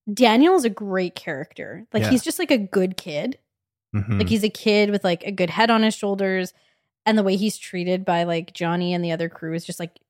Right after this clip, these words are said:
Speaker 1: profoundly unwarranted and unfair. So it's, like, really easy to get behind him right away.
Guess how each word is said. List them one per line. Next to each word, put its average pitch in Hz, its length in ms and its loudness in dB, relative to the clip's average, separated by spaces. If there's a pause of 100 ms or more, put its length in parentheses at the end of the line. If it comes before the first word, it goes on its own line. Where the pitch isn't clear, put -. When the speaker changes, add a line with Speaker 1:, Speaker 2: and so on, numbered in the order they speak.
(760)
Speaker 1:
profoundly 190 640 0
unwarranted 175 600 -2
and 165 100 -4
unfair. 165 600 -2
So - 160 -6
it's, 175 120 -4
like, 180 140 -8
really 208 480 2
easy 180 280 -8
to 175 60 -6
get 180 200 -6
behind 165 340 -6
him 175 160 -6
right 165 140 -4
away. 247 480 -2